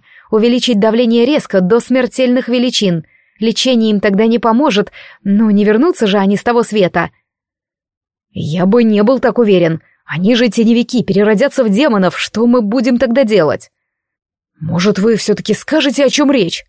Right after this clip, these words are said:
вмешался Лоор. Когда Риая объяснил, он задумался на мгновение.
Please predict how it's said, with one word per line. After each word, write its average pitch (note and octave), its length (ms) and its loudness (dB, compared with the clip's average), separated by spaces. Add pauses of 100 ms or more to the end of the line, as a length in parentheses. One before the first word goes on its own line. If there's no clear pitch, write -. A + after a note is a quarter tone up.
вмешался F#3+ 560 -4
Лоор. F#3+ 420 -2 (420)
Когда A3 300 -4
Риая A#3 440 0
объяснил, G3+ 520 -2
он A3 160 2
задумался B3 500 -2
на C4 100 0
мгновение. F#3+ 760 -2